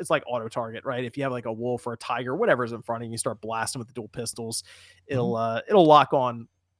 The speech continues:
Speaker 1: fine, as long as you're within the general area of, like, "Okay, it's, the tiger's over there," it'll, it'll kinda find it.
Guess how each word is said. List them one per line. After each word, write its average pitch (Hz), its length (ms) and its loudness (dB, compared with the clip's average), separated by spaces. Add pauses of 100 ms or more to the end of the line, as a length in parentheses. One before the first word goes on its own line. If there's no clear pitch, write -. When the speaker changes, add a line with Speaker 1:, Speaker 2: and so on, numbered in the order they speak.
(140)
Speaker 1:
fine, 139 340 2
as 147 100 -2
long 202 160 8
as 160 80 2
you're 165 100 4
within 165 220 2
the 151 80 0
general 147 380 2
area 143 360 2
of, 120 80 -2
like, 147 140 -4
"Okay, - 280 -2
it's, - 220 -8 (240)
the - 80 -8
tiger's 151 420 4
over 139 180 2
there," 123 280 -2
it'll, 127 180 -6
it'll 156 160 -6
kinda 127 240 -8
find 127 340 -8
it. - 220 -10